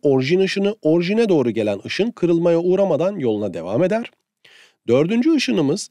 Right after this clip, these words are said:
iki F'ten gelen ışın iki F'ten geçecek şekilde kırılır. Beşinci ışınımız iki F'in dışından gelen ışın F iki F arasından geçecek şekilde kırılır.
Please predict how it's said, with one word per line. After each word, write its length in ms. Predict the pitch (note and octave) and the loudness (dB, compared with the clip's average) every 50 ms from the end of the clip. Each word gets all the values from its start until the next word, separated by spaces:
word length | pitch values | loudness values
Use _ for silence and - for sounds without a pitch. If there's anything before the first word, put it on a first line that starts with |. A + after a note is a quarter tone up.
| _ - | _ -2
iki 340 | D#3+ D3 - D#4+ D#4 C#4+ | -2 0 2 2 2 2
F'ten 240 | B3 - - F#3+ E3 | 2 2 2 2 2
gelen 280 | C#3+ B2+ B2 A2+ G2+ G2 | 4 2 2 2 0 -2
ışın 240 | F#2 - - D3 - - | -4 -6 -6 -6 -6 -6
iki 280 | F#3 - D4 C#4 B3+ | -6 -2 0 0 0
F'ten 220 | G#3+ - A3 G3+ F3+ | 0 0 0 0 2
geçecek 400 | E3+ D#3 D3+ - B2+ C#3+ D#3+ D#3 | 2 0 0 0 0 0 0 0
şekilde 480 | - A#2+ G2 - F#2+ F2 D#2 D#2+ D#2 - _ _ _ _ | -2 -4 -4 -6 -8 -10 -10 -12 -14 -16 _ _ _ _
kırılır. 460 | - G2 G2+ B2 F3 A#3 A#3+ - - _ _ _ _ _ _ _ _ _ _ _ _ _ _ _ _ _ - | -6 -2 0 2 2 0 0 -4 -10 _ _ _ _ _ _ _ _ _ _ _ _ _ _ _ _ _ -2
Beşinci 420 | G#2 C3 C#3+ - A3 A#3 B3 D#4 | 0 0 0 2 0 2 2 2
ışınımız 600 | C#4+ - - C#4 B3 B3 B3+ C4 D4 - - - _ _ | 2 2 0 0 0 0 0 0 -2 -4 -6 -10 _ _
iki 320 | - D#3+ - - D4 C4+ B3 | -6 -4 -2 0 0 0 0
F'in 220 | - C4 B3 A3+ | 0 0 0 0
dışından 520 | G3+ G3 - - A3+ A3 A#3 B3+ C4+ C4 A#3 | 0 -2 -2 -2 -2 0 0 2 2 2 2
gelen 320 | D#3+ C3+ A#2+ G#2+ G2+ - - - | 2 2 2 0 -2 -4 -8 -8
ışın 340 | A#2+ - - A3 C#4 D4+ - _ | -6 -2 0 0 0 -2 -2 _
F 140 | G3 G#3+ A3 - - | -2 -2 -2 -2 -4
iki 300 | G3 F3 - - A#3 G#3 | -8 -6 -2 0 0 0
F 120 | F3 - D#3 | 2 0 0
arasından 400 | D3 C3+ - - C3 B2 A#2+ A2+ | 0 0 -2 -2 0 0 0 0
geçecek 400 | G2 G2 - - - A#2+ C3+ - | -2 -4 -6 -6 -4 -4 -2 -2
şekilde 340 | - F#3 - G#3 G#3 A3 | -2 -2 -2 -2 -2 -2
kırılır. 400 | A3 - A3 A#3 A#3 B3+ - - | -2 -2 -2 -2 -2 -4 -6 -8